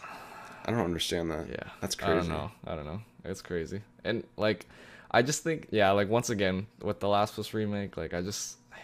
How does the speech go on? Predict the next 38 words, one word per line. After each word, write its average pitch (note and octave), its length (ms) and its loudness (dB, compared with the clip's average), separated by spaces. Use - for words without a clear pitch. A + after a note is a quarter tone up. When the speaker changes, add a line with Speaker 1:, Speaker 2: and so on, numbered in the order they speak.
Speaker 2:
it's, - 480 -8
it's B2 140 -8
so D3+ 340 2
stupid A2 540 2
and G2 360 4
so A#2+ 400 8
unnecessary, G2 800 4
you G#2 120 -6
know? G#2 160 4
Like, A2 140 4
there's A2+ 160 0
so B2 200 2
many C#3+ 220 2
other A2 200 6
games G2+ 420 2
that F2+ 200 2
they G2+ 120 6
could G2+ 280 4
remake A2 480 2
that G2 140 0
people G#2+ 240 2
have F2+ 60 2
been F2+ 140 0
asking F#2 320 -2
for, A2 320 0
you F2 80 -6
know? F#2 160 -4
And F#2+ 140 -2
they G2 80 4
go G2+ 240 4
and G2 140 2
remake G2 460 -2
a - 80 0
game G#2+ 220 4
that's G2 160 0
perfectly A#2+ 480 4
fine. G#2+ 480 4
Um, F#2 360 4